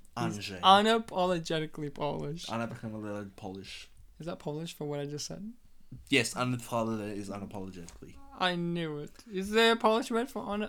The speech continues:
Speaker 2: unapologetically?
Speaker 1: Of course! I don't know it though.
Speaker 2: Why not? You speak Polish.
Speaker 1: Wiem.
Speaker 2: Does that mean yes?
Speaker 1: That means I know.
Speaker 2: Why don't you know then?
Speaker 1: You know what I do know, Ryan? When they show the cast list in the credits,
Speaker 2: Mm.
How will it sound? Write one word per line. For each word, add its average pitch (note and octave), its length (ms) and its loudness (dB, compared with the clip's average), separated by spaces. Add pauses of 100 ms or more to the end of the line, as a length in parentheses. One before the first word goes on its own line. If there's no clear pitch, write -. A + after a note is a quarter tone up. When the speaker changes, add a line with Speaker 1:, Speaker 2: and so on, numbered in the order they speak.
Speaker 2:
unapologetically? G#3 1040 -2
Speaker 1:
Of - 140 -8
course! C4+ 580 8
I D3+ 60 -4
don't G2 120 -6
know F#2+ 120 -8
it G2 80 -14
though. B2+ 720 -14
Speaker 2:
Why G#3 160 -4
not? A#3+ 340 -6
You A3 120 -4
speak C4 280 -8
Polish. D#4 540 -6 (260)
Speaker 1:
Wiem. G2+ 500 -8 (1080)
Speaker 2:
Does G3 140 -6
that G3+ 160 2
mean F#3+ 240 0
yes? C#4 320 -4
Speaker 1:
That F#2 140 -12
means G#2 180 -8
I F#2+ 120 -8
know. F#2+ 280 -10 (960)
Speaker 2:
Why F#3+ 480 -2
don't G#3+ 200 0
you G#3 100 0
know A3 240 2
then? F3 480 0 (220)
Speaker 1:
You A#2+ 100 -2
know D3 120 4
what C#3+ 80 8
I B2+ 40 6
do D3+ 240 4
know, C#3 160 4
Ryan? G2+ 460 -2 (120)
When B2+ 180 0
they B2 100 4
show D3 240 0
the A#2 100 -2
cast A2+ 540 -4
list C3 280 -4
in G2 120 -6
the F#2 60 -8
credits, G2 560 -6
Speaker 2:
Mm. - 60 -12